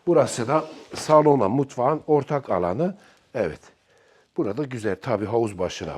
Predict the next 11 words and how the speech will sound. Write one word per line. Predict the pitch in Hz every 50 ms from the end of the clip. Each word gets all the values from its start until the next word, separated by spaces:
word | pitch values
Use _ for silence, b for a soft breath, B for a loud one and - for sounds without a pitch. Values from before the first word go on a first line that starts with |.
| 76 104
var. | 139 151 151 - - B B B B B B B B B B B B B B B B B B B B B B _ _ _ _
O | 196 196
yüzden | 202 190 196 175
arkadaşlar | 170 - - 170 139 - - 117 107 123 147
biz | 165 151 135
de | 123
istiyoruz | 113 104 - - 139 131 113 107 117
ucuz | 135 143 143 147 170 170
olsun | 190 190 175 - 202 190 -
ama | 156 160 160 143 123
herkes | 117 151 185 180 151 - - 147 135 131 - - - -